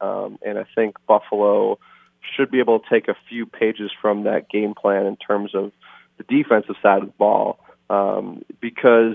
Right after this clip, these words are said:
this Bears offense, it just, it, some, it just takes them a little bit to get going. Uh, it seems, you know, the Tampa Bay game was, uh, at least right now, I don't wanna call it a fluke,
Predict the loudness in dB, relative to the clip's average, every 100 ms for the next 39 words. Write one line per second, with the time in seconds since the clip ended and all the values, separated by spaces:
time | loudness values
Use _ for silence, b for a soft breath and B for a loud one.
0 | -2 -6 0 4 4 4 4 2 0 -8
1 | -8 -14 -14 -20 -20 _ -12 -10 -12 0
2 | 0 0 -6 -6 0 0 2 2 4 4
3 | 2 -2 -4 -6 -2 0 0 -2 -8 -14
4 | b b _ -2 -2 -2 -8 -8 -8 -6
5 | -6 -6 -2 -2 -2 -8 _ 0 0 -2
6 | -2 -2 -6 -6 -2 0 0 -2 -6 -16
7 | B B _ 0 0 2 0 -2 -8 0
8 | 0 0 -2 0 0 -2 0 0 -2 -2
9 | -2 -2 -6 _ -6 -6 -6